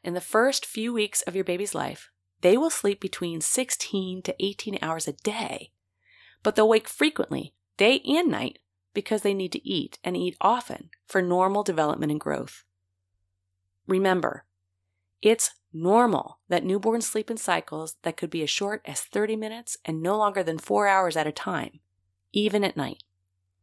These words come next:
The light sleep versus deep sleep states help explain how your baby can sleep peacefully through your neighbor's hours-long lawn care routine happening right outside their nursery window,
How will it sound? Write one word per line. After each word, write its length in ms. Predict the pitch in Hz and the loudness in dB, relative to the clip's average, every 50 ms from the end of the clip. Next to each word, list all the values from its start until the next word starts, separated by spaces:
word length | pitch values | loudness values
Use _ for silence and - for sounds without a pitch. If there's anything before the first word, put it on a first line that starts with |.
| _ _ _ _ _ _ _ _ _ _ _ _ _ _ _ _ _ _ _ _ - - | _ _ _ _ _ _ _ _ _ _ _ _ _ _ _ _ _ _ _ _ -20 -6
The 140 | - 190 190 | -2 0 2
light 260 | 202 202 190 220 - | 4 4 4 4 2
sleep 320 | - - - 254 254 - - | -2 -6 -6 -8 -8 -8 -8
versus 300 | - 208 - 202 180 165 | -8 -6 -6 -6 -8 -8
deep 300 | 165 180 202 226 - - | -8 -8 -8 -6 -4 -4
sleep 280 | - - - - - | -4 -2 -4 -4 -4
states 380 | - - - 139 139 147 - - | -4 -4 -2 -2 -2 -4 -4 -8
help 300 | - - 240 269 262 - | -4 -2 0 0 0 0
explain 360 | 311 - - - 226 214 202 | -2 -2 -2 0 0 0 0
how 120 | 175 185 | 0 -2
your 140 | 185 185 180 | -2 -2 -2
baby 280 | 156 - 180 185 185 190 | -2 0 0 0 0 -2
can 140 | - 185 180 | -4 -6 -8
sleep 300 | - - 180 180 - _ _ - | -6 -4 -6 -6 -6 _ _ -14
peacefully 640 | - - - 311 302 - - - 151 - - - - - - - - - - - | -6 -2 0 0 0 0 -2 -2 -2 -2 -4 -6 -10 -18 -20 -20 -20 -20 -16 -8
through 120 | - 214 | -2 0
your 100 | 208 196 | 2 2
neighbor's 420 | 180 185 196 196 196 185 175 170 - - _ - - - | 2 4 2 2 4 2 0 0 -4 -8 _ -6 -2 2
hours-long 640 | 240 269 262 240 226 180 180 180 190 190 190 185 180 | 4 6 6 6 4 2 0 2 4 4 4 2 0
lawn 340 | 175 175 185 202 214 226 220 | 0 2 4 4 4 4 2
care 220 | - - 165 151 | -2 -2 -2 0
routine 420 | 147 147 143 - - 147 139 139 - _ _ _ _ _ | 0 0 -2 -2 -2 -2 -2 -2 -4 _ _ _ _ _
happening 340 | - - 208 - 196 190 180 170 185 | -4 -2 -2 0 0 -2 -4 -4 -4
right 220 | 247 285 320 359 | -2 -2 -2 -2
outside 340 | 330 269 - - 233 220 202 | -4 -4 -2 0 0 0 0
their 120 | 190 185 | 0 -2
nursery 360 | 180 180 185 190 - - 170 165 | -2 -2 -2 -2 0 0 -2 -2
window, 520 | 160 214 247 233 185 - - - - - | 0 0 -2 0 -2 -2 -4 -4 -6 -8